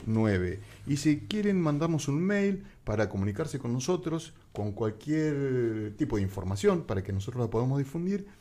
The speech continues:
es la voz de pompeya info arroba gmail punto com.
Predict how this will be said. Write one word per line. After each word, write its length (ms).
es 380
la 220
voz 300
de 100
pompeya 760
info 680
arroba 480
gmail 760
punto 400
com. 240